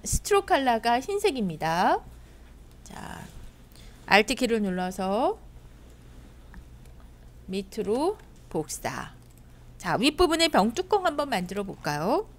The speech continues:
자, 병뚜껑 색상은 요 컬러네요.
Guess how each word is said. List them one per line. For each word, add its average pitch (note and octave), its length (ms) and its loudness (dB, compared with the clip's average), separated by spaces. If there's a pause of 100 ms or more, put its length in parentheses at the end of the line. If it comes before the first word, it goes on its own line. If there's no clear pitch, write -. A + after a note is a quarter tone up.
(540)
자, - 160 -8
병뚜껑 A#3+ 760 0 (480)
색상은 D#4+ 800 2 (1400)
요 G#3+ 180 -2
컬러네요. A#3+ 840 0